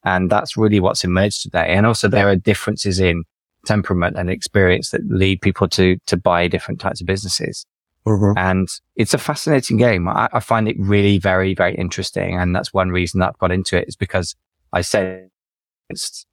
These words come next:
Speaker 1: I think correctly for me personally, that it is very interesting. We haven't even talked about buyer and seller psychology and, and negotiation, but the, even the financial side,
Speaker 2: Mm-hmm.
Speaker 1: there's a lot of subjectivity and there's a lot of exploring and creativity that comes in, which I actually see as a really positive thing, but it just,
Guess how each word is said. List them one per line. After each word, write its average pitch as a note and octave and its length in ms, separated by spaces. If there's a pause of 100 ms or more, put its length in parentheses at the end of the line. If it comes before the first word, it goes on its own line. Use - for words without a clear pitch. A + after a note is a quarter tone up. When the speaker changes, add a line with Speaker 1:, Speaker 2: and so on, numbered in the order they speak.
(120)
Speaker 1:
I F#2 60
think F#2+ 140
correctly F#2 340
for - 120
me F2 100
personally, G2+ 400
that E2 160
it - 100
is - 180
very F#2 460
interesting. - 600 (440)
We G#2 60
haven't A#2 200
even G#2 120
talked - 200
about - 260
buyer F#2+ 340
and F2 220
seller F2+ 240
psychology F2+ 640
and, E2+ 180
and F2 200
negotiation, F#2 680
but F#2 180
the, - 120
even C3 180
the G2 80
financial F2+ 420
side, F2 320 (680)
Speaker 2:
Mm-hmm. G2+ 200 (240)
Speaker 1:
there's C3+ 160
a D#3+ 40
lot E3+ 100
of - 100
subjectivity D3 840
and A2 80
there's G#2+ 160
a G#2 60
lot G#2+ 80
of - 100
exploring A2 560
and F2+ 140
creativity F#2 600
that F2+ 120
comes F2 300
in, E2+ 160
which G#2 220
I A#2+ 120
actually A#2+ 220
see G#2 240
as F2+ 100
a F#2+ 80
really F2 200
positive E2 460
thing, - 220
but A2+ 160
it - 100
just, - 200